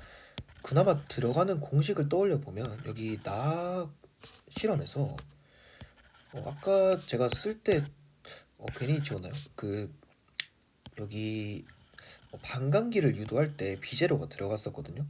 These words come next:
그나마 그, 여기 나 그래프에서 반감기 공식에서 비제로가 들어가요. 근데 문제는 나 반감기를 유도할 때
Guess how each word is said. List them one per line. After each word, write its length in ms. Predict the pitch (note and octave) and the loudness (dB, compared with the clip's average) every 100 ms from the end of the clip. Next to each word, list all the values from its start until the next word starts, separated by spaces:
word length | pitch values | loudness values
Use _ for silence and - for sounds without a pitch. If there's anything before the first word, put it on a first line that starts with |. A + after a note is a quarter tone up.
| - | -8
그나마 400 | - A#2 F3+ D#3 | -4 2 4 4
그, 140 | A2 - - - - | 2 -4 -14 -20 -8
여기 500 | A2 A2 A2 A2 G#2+ | -6 -4 -4 -4 -4
나 260 | G2 G#2 D3+ | -2 2 2
그래프에서 680 | D3+ D3 C#3+ G#2 G2 C#3+ C#3+ - | 2 0 0 -2 0 0 0 -4
반감기 580 | - A2+ C#3+ G3 A#3 G3 | -8 -2 0 0 0 -4
공식에서 680 | C#3+ C3 D3 E3 C#3 G3 - | -2 0 0 2 0 0 -4
비제로가 360 | C#3 C#3 G#2+ | 0 2 2
들어가요. 380 | - F#2+ G#2+ F#2 F#2+ - _ - - - - - - - - _ - | -2 -6 -6 -6 -8 -14 _ -20 -20 -20 -20 -18 -18 -20 -20 _ -8
근데 180 | D#3+ | -2
문제는 420 | C#3+ A2+ C#3+ C#3 - - - | -2 2 4 4 2 -4 -10
나 520 | - G#2+ D3 F#3+ F#3 - - _ - | -4 2 2 2 -2 -10 -20 _ -20
반감기를 580 | - B2 F3 A#3 F3 F#2+ | -10 -2 0 0 -2 -4
유도할 340 | F2 C#3 D#3+ | -2 -2 -2
때 400 | - G2+ A#2 C#3+ | -2 -2 -2 -4